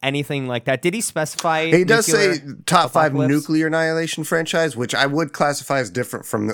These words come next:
Speaker 2: a general apocalyptic fran-, 'cause I w-, The
Speaker 1: Yeah.
Speaker 2: Stand is apocalyptic, but it doesn't go nuclear till the very end.
Speaker 1: Sure. Is, how is, uh, Mad Max
Speaker 2: That's
Speaker 1: quantified? Is
Speaker 2: absolutely
Speaker 1: that
Speaker 2: nuclear.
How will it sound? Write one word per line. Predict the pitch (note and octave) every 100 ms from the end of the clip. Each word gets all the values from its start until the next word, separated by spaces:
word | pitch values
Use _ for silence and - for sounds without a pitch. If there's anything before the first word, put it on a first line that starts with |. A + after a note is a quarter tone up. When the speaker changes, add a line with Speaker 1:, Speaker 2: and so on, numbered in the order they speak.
| -
Speaker 2:
a | A2+
general | G2 A2+ A#2 G#2 -
apocalyptic | - - G#2+ - D#3+ F3 - C3 - - -
fran-, | - B2+ -
'cause | C#3
I | E3+
w-, | F#3+ C#3
The | C#3
Speaker 1:
Yeah. | B2 A2
Speaker 2:
Stand | G#3 A#3 G3
is | B2+ A#2 G#2 - - _ _ -
apocalyptic, | A#2 C3+ C3 A#2 B2+ C3+ F#2 F#2+
but | F#2+
it | G2
doesn't | B2+ A#2
go | F#3+
nuclear | G#2+ A2 C#3 G#2 E2 E2+
till | F2+
the | F2
very | F#2 E2+ F2
end. | F#2+ C#2 D#2 - _ _ _ _ _ _ _ _ _ _ _ _ _
Speaker 1:
Sure. | - - D#3+ A#2 G2 -
Is, | E3 - E3+ E3+ G#3 -
how | - - A3 B3 B3+ G#3
is, | F#3+ G3 F#3+ F3+ D#3 - -
uh, | C#3 D3 C#3+ C#3 B2+ A#2+
Mad | C3 C3 B2+
Max | A#2 G#2 - -
Speaker 2:
That's | F3 D#3
Speaker 1:
quantified? | G#2
Is | -
Speaker 2:
absolutely | E3+ - D3 D3 G#2+
Speaker 1:
that | G2 F#2+
Speaker 2:
nuclear. | F2 E2 D#2+ D2+